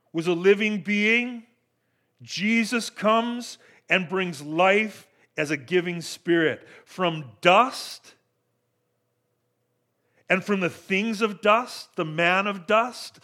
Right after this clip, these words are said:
sown into the ground, is raised in the things of heaven. Paul puts it this way in First Corinthians fifteen forty-eight.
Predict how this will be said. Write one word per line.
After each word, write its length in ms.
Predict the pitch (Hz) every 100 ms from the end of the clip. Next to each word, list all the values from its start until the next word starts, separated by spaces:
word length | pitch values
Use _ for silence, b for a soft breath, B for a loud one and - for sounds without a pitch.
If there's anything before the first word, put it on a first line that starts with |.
| b
sown 460 | - - 190 202
into 160 | 208 208
the 100 | 202
ground, 400 | 160 185 190 190 B B
is 200 | 160 143
raised 760 | 139 156 180 185 196 202 196 _ b -
in 100 | 160
the 80 |
things 340 | 147 156 143 123
of 100 | 117
heaven. 300 | 104 92 87 85 _ _ _ _ _ _ _ _ _ _ _ _ _ _ _ _ _ _ _ _ _ _ _ _ _ _ _ _ _ _ _ _ _ _ _ _
Paul 160 | 156 147
puts 200 | 147 139
it 100 | 143
this 200 | 131 131
way 220 | 127 117
in 140 | 107
First 260 | 107 120 -
Corinthians 340 | 123 113 104
fifteen 440 | - 131 - 104 101
forty-eight. 560 | 110 101 104 104 101